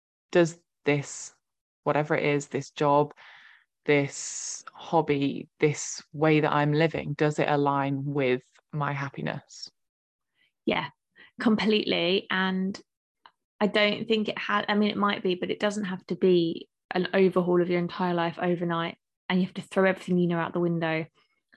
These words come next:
Speaker 2: and go and, like, live an entirely different life.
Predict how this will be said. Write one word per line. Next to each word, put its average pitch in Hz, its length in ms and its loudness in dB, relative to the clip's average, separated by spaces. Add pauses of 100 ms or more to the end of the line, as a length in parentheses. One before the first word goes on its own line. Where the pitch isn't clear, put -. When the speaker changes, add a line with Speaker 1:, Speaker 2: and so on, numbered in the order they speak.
(420)
Speaker 2:
and 196 280 2
go 190 160 4
and, 180 140 0
like, 180 180 -2 (800)
live 190 240 4
an 175 60 -2
entirely 175 540 -6
different - 280 -10
life. - 340 -6